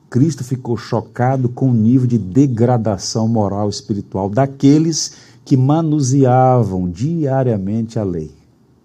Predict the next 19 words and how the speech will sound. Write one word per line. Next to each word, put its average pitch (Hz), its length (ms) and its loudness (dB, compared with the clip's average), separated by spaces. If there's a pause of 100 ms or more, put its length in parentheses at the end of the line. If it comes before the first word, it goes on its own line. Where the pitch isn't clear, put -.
(920)
Seus 120 200 -4
corações 135 400 2
estavam 123 240 0
endurecidos, 127 720 2
suas 107 240 0
mentes 120 280 4
bloqueadas 110 600 0
à 107 60 2
verdade. 101 840 -2 (840)
O 113 60 2
mais 175 260 4
triste 175 240 0
de - 80 -10
tudo 165 300 2
é 135 40 4
que 143 420 2 (600)
alguns 139 800 2
daqueles 147 420 0
homens 95 580 -6